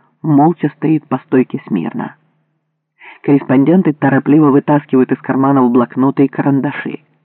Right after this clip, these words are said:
А Хрущев продолжает. «Что для этого нужно?» Он помолчал,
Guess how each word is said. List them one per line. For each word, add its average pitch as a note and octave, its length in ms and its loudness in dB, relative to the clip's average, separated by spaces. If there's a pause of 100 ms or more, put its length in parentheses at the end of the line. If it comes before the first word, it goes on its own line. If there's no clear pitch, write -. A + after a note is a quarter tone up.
(340)
А A2+ 140 -4
Хрущев E3+ 420 -2
продолжает. F3+ 680 -2 (1300)
«Что - 220 0
для B3+ 200 6
этого C4 240 4
нужно?» C4 460 2 (1080)
Он C#3 120 -4
помолчал, C#3+ 600 -2